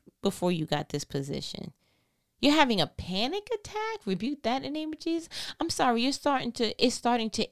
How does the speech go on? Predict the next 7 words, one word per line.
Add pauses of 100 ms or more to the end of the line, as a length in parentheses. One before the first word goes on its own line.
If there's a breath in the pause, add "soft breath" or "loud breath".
increase
your
anxiety.
You're
starting
to
ha-,